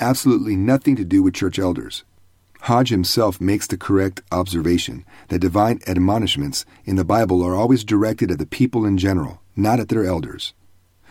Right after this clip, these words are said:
The people do not need anyone to stand between them and God in understanding Scripture. Quote,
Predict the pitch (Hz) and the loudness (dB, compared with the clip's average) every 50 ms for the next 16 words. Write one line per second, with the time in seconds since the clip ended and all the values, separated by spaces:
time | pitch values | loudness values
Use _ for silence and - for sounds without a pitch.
0 | - - - - - - 135 131 139 123 120 107 113 117 - - 90 101 117 127 | -20 -14 -12 -4 0 0 2 4 4 4 4 2 2 0 0 0 0 2 4 4
1 | 123 104 - - _ 104 113 131 135 113 98 90 87 - - 104 95 90 90 - | 4 4 0 -2 _ 0 2 4 4 4 2 0 -2 -2 -2 -2 0 0 0 0
2 | - 101 90 90 90 87 87 87 85 101 98 92 85 - - 80 82 85 85 78 | 0 0 2 2 2 0 0 0 0 0 0 -2 -2 -4 -6 -6 -4 -4 -4 -4
3 | - - 87 85 82 80 73 - - 104 92 - - - - - - _ _ _ | -4 -4 -4 -4 -4 -4 -4 -4 -2 -4 -4 -4 -8 -10 -12 -14 -18 _ _ _
4 | _ _ _ _ - - _ - - - - - - | _ _ _ _ -20 -20 _ -6 -4 -4 -4 -4 -8